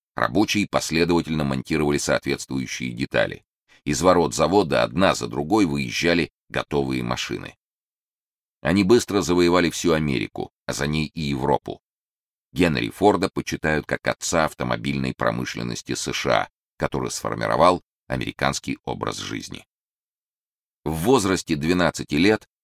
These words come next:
Генри, сын простого ирландского фермера недалеко от Детройта, впервые увидел самодвигающийся транспорт без лошади.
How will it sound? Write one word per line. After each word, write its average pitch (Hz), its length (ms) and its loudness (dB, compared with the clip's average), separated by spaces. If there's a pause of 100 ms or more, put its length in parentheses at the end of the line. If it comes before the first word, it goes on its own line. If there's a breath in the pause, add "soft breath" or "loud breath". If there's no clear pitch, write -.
Генри, 78 500 0
сын 82 280 -2
простого 64 560 0
ирландского 60 560 -2
фермера 76 440 0
недалеко 80 560 2
от 50 140 -4
Детройта, 95 640 0 (360)
впервые 87 400 2
увидел 80 480 2
самодвигающийся 69 1080 -2
транспорт 62 580 -4 (140)
без 60 320 -2
лошади. 50 540 -8